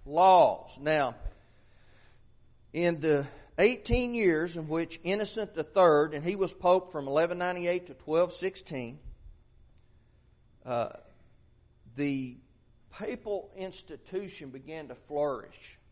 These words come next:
and it really began to grow to its full splendor. And that's when they began to enact celibacy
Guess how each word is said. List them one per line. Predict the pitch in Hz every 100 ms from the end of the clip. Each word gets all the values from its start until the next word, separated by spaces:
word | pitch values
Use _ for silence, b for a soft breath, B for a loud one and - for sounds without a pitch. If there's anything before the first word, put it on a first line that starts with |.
| -
and | 135
it | -
really | 147 185 170
began | 143 135 160 160
to | 127
grow | 117 120 147 151 135 135
to | 131
its | 120 -
full | 151 151 139
splendor. | - - 143 147 123 95 - b b b b b _ _ -
And | 147 143 139
that's | 180 185
when | 185
they | 175 170
began | 147 135 165 170
to | 165 165
enact | 143 143 143 - - -
celibacy | - 147 143 165 170 180 196 208